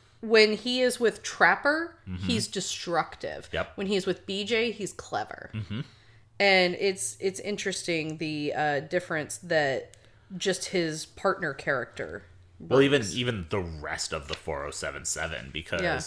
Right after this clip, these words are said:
Speaker 2: like, Margaret's not an intelligent character at the beginning of the show. She becomes one.
Speaker 1: Yeah.
Speaker 2: She's a hyper, and she's incredibly intelligent and savvy to, like, how life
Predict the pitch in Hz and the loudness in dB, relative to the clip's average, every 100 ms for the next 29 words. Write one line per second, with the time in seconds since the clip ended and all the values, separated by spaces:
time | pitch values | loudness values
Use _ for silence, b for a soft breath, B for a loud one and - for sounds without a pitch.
0 | - 82 80 95 90 85 90 90 85 - | -2 -2 -4 -6 -4 -2 -2 -2 -4 -8
1 | 76 73 64 80 76 76 - - 78 69 | -8 -6 -6 -8 -12 -12 -12 -10 -10 -10
2 | 69 - - 65 73 69 69 - 78 71 | -12 -10 -8 -8 -8 -8 -10 -12 -10 -10
3 | 67 60 64 - 50 60 - - - 85 | -10 -10 -8 -6 -6 -6 -8 -10 -8 -6
4 | - 76 62 98 - B B B - - | -4 -6 -6 -8 -12 B B B -2 -2
5 | - - 87 85 110 107 76 - - 90 | -2 -6 -4 0 2 2 -2 -4 -6 -6
6 | 82 - 110 98 73 73 78 73 76 80 | -6 0 0 0 -4 -6 -8 -6 -8 -10
7 | 76 76 73 - - - - - - - | -12 -14 -16 -18 -20 -20 -20 -8 -2 2
8 | 80 85 67 - b b b 104 85 82 | 4 2 -4 -10 b b b -2 -2 -4
9 | 80 73 76 - - _ - - - 87 | -4 -4 -6 -10 -20 _ -20 -20 -16 -4
10 | 92 73 76 85 - | -4 -4 -6 -6 -8